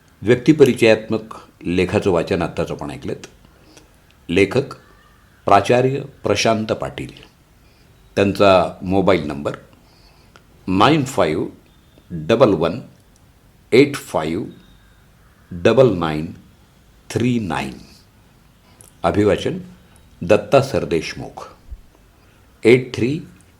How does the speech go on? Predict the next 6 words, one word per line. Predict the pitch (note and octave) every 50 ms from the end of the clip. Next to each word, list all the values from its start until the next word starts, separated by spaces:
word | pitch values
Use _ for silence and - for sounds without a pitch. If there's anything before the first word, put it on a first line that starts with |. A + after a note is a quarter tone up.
| _ _ _ _ _ -
टू | C3 C#3 D3 C3
नाईन | A#2 F#2+ E2+ E2 E2 F2 F#2 F2+ - - - - _ _ _ _ _ - -
seven | - - - G2 A2 C#3 C#3+ A2
three | - - - C#2+ C2+ C#2 - - - _ _ _ _ _ _ _ _ _ - C2+ C2
zero | - - - G#2 A2+ B2 A2
one | E2 C#2+ C#2 C2 B1+ A1+ G#1+